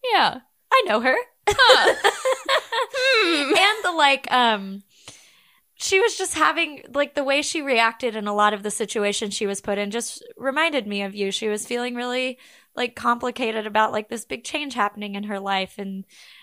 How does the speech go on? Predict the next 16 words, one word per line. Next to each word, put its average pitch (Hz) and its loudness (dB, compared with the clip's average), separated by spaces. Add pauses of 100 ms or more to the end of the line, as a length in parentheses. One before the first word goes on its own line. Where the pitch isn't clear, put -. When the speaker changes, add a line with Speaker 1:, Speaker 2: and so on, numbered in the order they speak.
(140)
Speaker 2:
um, 196 0
she's, 208 -12
like, 226 -6
exploring 285 -2
the 294 -8
city 247 -2
and, 202 -4
like, 202 -8 (580)
this 254 -6
guy, - -4
I 294 4
don't 254 -2
know. 190 0
Like, 220 -2
I 254 2
just, 254 -8